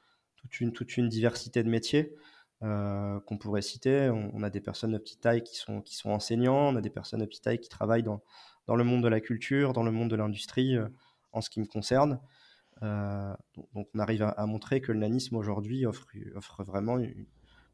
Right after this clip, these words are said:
plein, plein d'activités professionnelles possibles. Euh, après, je pourrais quand même un petit peu, euh, dans, enfin, modérer ma réponse dans le sens où les personnes de petite taille, malheureusement,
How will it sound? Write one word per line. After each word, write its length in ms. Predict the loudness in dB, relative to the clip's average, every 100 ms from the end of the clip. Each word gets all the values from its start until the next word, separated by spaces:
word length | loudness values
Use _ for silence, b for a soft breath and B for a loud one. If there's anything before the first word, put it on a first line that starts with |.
| _
plein, 280 | 4 6 6
plein 200 | 4 4
d'activités 480 | 4 4 -2 0 0
professionnelles 640 | 0 0 0 2 2 2
possibles. 420 | 0 -2 -2 -2 -6 B B B B B _ -4
Euh, 260 | 0 2 0
après, 340 | -2 0 2 2
je 80 |
pourrais 260 | -2 -6 -6
quand 140 | -2
même 180 | -2 0
un 60 | -2
petit 160 | -6
peu, 240 | -6 0 2
euh, 200 | 0 -2 -8 _ _ _ _ _ _ _
dans, 160 | -2 -2
enfin, 360 | -2 0 2 2
modérer 380 | 2 4 6
ma 120 | 6 4
réponse 340 | 2 0 2
dans 80 | 2
le 60 |
sens 340 | 2 -2 -2 -4
où 320 | -6 -6 -6
les 80 | -6
personnes 340 | -6 -6 -4
de 60 | -4
petite 240 | -6 -2
taille, 240 | 2 4 4
malheureusement, 800 | 4 4 4 2 2 2 0